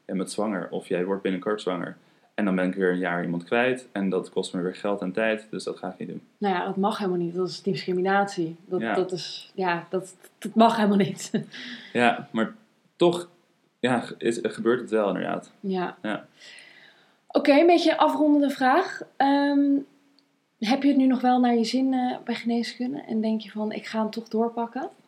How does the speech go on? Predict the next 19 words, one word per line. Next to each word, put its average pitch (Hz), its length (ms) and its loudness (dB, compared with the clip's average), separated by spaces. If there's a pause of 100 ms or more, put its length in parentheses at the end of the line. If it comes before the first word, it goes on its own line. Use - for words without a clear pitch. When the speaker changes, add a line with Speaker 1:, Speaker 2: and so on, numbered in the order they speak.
(120)
Speaker 2:
Hoe 208 140 -8
sta 233 200 4
je 233 60 6
er 233 120 4
nu 240 140 6
in? 254 100 4
Speaker 1:
Ja, 135 200 8
ik 127 100 2
ga, 170 200 4
nou, - 180 4
ik 127 80 0
ga 180 220 4
nu, 202 140 8
ik - 220 0
ga 185 120 2
hem 160 100 0
zeker 196 300 4
doorpakken. 175 680 2 (360)
Ehm, 139 760 4